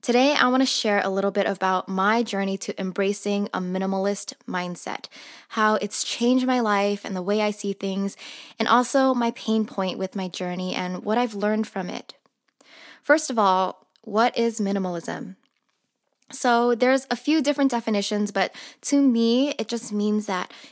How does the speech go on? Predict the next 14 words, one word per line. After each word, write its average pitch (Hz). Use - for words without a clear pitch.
you 226
are 208
conscious 240
of 202
the 202
things 214
that -
you 196
want 208
to -
keep 202
in 190
your 175
life. -